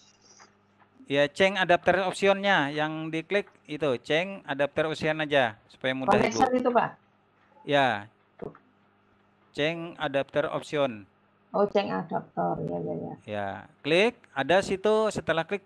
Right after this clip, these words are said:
Speaker 1: muncul kan ada wifi, ada VirtualBook,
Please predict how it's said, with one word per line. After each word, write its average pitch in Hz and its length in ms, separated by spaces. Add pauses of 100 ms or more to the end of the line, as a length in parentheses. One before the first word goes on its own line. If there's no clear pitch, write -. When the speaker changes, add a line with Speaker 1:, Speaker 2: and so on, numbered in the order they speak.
Speaker 1:
muncul 175 480
kan 180 240
ada 127 560
wifi, 160 720
ada 127 240
VirtualBook, 139 800